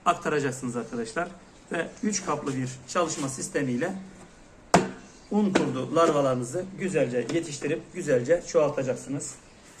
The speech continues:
Benim buradaki yaptığım çalışmaları göstermek istiyorum. Bakın burada larva aşaması.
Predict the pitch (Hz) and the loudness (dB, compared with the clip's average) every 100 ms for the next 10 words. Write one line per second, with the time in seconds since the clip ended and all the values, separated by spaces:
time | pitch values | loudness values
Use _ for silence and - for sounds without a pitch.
0 | - 185 180 175 165 165 - 175 - - | -4 -2 0 2 4 2 0 -4 -4 0
1 | 165 160 165 147 170 151 147 151 151 143 | 0 0 -6 -2 -2 -2 -4 0 2 0
2 | 143 - 131 - 131 120 120 - 127 120 | -2 -6 -6 -2 -2 -2 -6 -10 -6 -4
3 | 151 - - - - 165 156 151 151 139 | -4 -8 -18 -20 -10 -8 -4 -2 0 0
4 | 156 - - - - - 160 160 151 127 | -2 -4 -16 -20 -16 0 4 4 4 2
5 | 135 113 - 156 | -2 -6 -8 -8